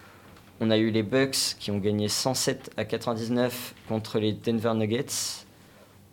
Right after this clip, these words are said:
On a eu aussi, euh, les Orléans,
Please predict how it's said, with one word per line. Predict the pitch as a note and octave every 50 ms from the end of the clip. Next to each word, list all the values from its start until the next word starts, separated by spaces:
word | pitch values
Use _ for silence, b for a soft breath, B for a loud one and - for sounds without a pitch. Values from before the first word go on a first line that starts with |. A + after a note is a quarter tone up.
| - - G#2
On | G2+ G2+ G#2
a | G#2 G#2
eu | A2 A2 A2+ A2+ A2
aussi, | A2 A2 - - - B2+ A#2+ A#2+ A#2+ B2 - - - - - - -
euh, | G#2 G2+ G2 G2 G2+ G2
les | G2 G2 F#2+ G2 G2 G2 G2+ G2+ -
Orléans, | C3+ B2+ B2+ B2+ B2+ B2+ B2+ C3 C3 B2+ B2+ -